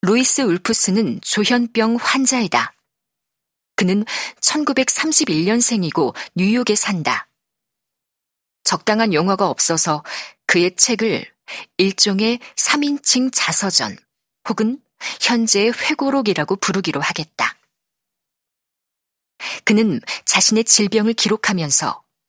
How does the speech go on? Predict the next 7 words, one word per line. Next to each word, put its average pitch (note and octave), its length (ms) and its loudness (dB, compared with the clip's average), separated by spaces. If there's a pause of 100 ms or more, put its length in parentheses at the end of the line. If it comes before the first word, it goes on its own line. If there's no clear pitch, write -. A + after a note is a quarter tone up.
(320)
아주 E3 380 0
기이한 A3 640 0
기록 A#3 340 0
방식을 G#3 420 0
고안해냈다. G3+ 880 -2 (1600)
울프스는 F#3 720 0 (440)
자신을 G3+ 580 2